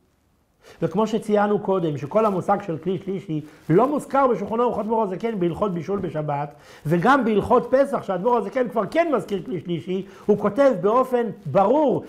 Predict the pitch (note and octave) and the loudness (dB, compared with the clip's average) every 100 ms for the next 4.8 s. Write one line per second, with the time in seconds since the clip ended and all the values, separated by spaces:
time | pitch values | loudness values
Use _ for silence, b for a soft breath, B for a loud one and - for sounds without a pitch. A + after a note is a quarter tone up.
0 | B - A3 D#4+ E4 C#4 - D#4 G#3+ C#4 | B 0 0 2 2 2 0 -2 0 2
1 | D4+ C#4+ C4+ C4 C4 A#3 G3 E3+ - _ | 2 2 -4 -2 -2 -4 -10 -16 -18 _
2 | _ _ _ _ _ _ _ _ _ _ | _ _ _ _ _ _ _ _ _ _
3 | F3 B2+ G#2 - _ _ _ _ _ b | -6 -4 -6 -10 _ _ _ _ _ b
4 | b b b C3 C#3+ A#3 - C3 | b b b -4 2 2 2 -6